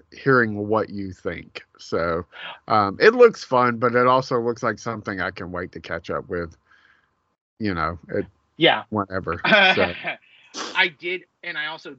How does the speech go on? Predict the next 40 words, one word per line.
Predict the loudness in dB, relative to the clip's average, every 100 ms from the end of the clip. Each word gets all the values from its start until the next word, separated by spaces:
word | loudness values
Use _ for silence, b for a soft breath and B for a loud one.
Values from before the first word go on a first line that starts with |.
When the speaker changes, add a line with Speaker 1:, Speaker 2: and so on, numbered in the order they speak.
| -18
Speaker 2:
did, | -18 -18 -12
uh, | -10 -10
so, | -10 -10 -10 -12 -14 -14 -12
um, | -10 -10 -12 -12 -10
I, | -6 -4 -4 -8 _ -2
I'm | -2 2
back | 2 2 -2
in | -10 -10 -14 -16 -20 _ _
full, | -4 -2 -4
like, | -8 -10
watching, | -6 0 0 0 -4
trying | 0 2 2
to |
get, | 2 -4 _ _
uh, | -4 -2 -2
trying | 0 0
to | 0
get | 0
into | -2 -4
press | -2 0 0
screenings | 0 -2 -2 -4
and | -6 -6
stuff | -2 -2 -4 B B B
mode, | 4 6 4 2
and | -2
I | -2
did | -2 0 0
get | 0 -2
my | -2
Madam | -4 -2 -2 -2
Web, | -2 0 -2 -6 _ _ _ -6
um, | 0 2 2 0 -4
screening, | -6 -4 0 2 0 -4 _
so | -2
I | 0
know | 2 2
when | 2 2
it's | 0 0
gonna | 0 0
happen. | -2 -2 -2 -2